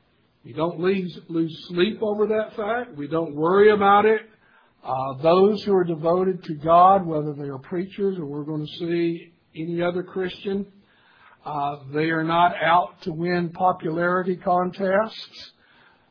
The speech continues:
They are out to say and to do what the Lord commands. Now, <clears throat> in this,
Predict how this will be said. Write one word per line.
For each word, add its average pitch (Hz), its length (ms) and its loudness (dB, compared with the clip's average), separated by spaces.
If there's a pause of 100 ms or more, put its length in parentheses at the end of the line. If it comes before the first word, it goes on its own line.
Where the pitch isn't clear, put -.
They 160 240 0
are 170 480 4 (100)
out 175 520 2
to 156 380 -2 (540)
say 202 560 2 (120)
and 165 280 -4
to 160 120 -10
do 180 440 0
what 151 340 -8
the 123 60 -10
Lord 147 560 -2
commands. 139 680 -8 (2250)
Now, 190 300 -2 (320)
<clears throat> 165 320 -14
in 254 240 2
this, 226 220 4